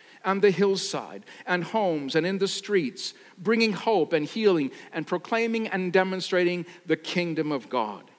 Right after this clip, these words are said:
to those who will receive it.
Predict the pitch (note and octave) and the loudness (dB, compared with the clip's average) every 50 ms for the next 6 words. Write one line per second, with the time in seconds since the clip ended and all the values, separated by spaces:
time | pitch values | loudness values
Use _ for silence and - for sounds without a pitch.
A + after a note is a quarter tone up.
0 | _ _ _ _ _ _ _ _ _ _ _ _ _ _ _ _ _ _ _ _ | _ _ _ _ _ _ _ _ _ _ _ _ _ _ _ _ _ _ _ _
1 | _ _ _ _ _ _ _ _ _ _ _ _ _ _ _ _ _ _ _ _ | _ _ _ _ _ _ _ _ _ _ _ _ _ _ _ _ _ _ _ _
2 | - C3 A#2+ C3+ C3+ B2+ B2 - - C3 A#2 B2 A#2+ A#2 A2+ A2 G#2 - - A#2 | -8 -4 -4 -2 -4 -4 -4 -6 -8 -6 -4 -4 -4 -4 -6 -8 -8 -8 -10 -10
3 | G2 - F2 _ - | -12 -12 -18 _ -20